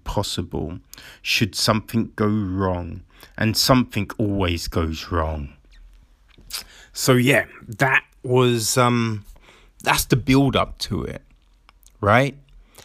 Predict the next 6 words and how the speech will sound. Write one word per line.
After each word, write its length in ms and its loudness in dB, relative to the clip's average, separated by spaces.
And, 480 2
um, 680 2
yeah, 380 4
I, 200 4
I 120 2
think 420 0